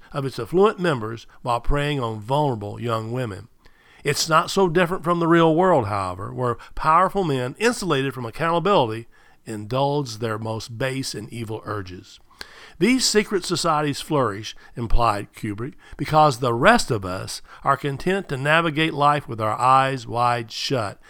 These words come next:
in denial about the ugly, obvious truths in our midst." This is how corruption by the power elite flourishes, because we allow it. While Epstein's alleged crimes are heinous enough on their own,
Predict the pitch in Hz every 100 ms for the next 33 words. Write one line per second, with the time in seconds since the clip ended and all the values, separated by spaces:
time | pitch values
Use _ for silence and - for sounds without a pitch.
0 | - - 123 123 120 131 139 147 131 123
1 | 117 - 175 156 101 98 - 139 160 147
2 | 147 - - 135 95 - - - _ 113
3 | 104 104 107 104 - - _ _ _ _
4 | - - - - - 113 - 139 123 127
5 | 127 - 135 135 - 147 139 117 117 120
6 | 120 - 107 - - 117 117 120 131 -
7 | 120 107 113 - - - 117 151 185 131
8 | - 101 101 - _ _ - 110 117 107
9 | 101 104 104 90 90 104 95 - - _
10 | _ - - - - 147 196 - - 220
11 | 202 147 156 170 151 160 160 156 139 123
12 | 120 147 113 - 120 131 120 127 113 110
13 | 131 107 107